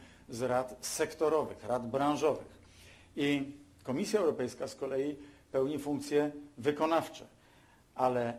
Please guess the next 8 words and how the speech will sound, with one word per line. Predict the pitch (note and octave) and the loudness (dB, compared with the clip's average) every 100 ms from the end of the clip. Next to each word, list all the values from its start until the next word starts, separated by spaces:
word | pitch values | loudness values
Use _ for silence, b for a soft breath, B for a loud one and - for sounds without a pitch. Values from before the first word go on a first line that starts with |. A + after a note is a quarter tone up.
| - - - | -10 -20 -12
Rada | A2+ C#3 G3 F3+ | -2 0 2 4
Europejska | C3 B2+ C3 C3 B2 C3+ | 4 2 0 0 -2 -6
w | A2 | -6
tym | F#3+ G3+ | -4 -4
sensie | - E3+ C#3 D3 C#3+ B B B - | -4 -4 0 0 0 B B B -4
właśnie | C3+ C#3 - C#3 C3+ C3+ - - - - - - - - | -2 -2 -2 -2 0 -2 -10 -20 -20 -20 -20 -20 -14 0
jest | C3 C3 - - - | 4 4 2 -8 -6
instytucją | C#3 - C3 E3+ E3 D#3 C#3+ C#3 | -6 -4 -6 -4 -4 0 0 0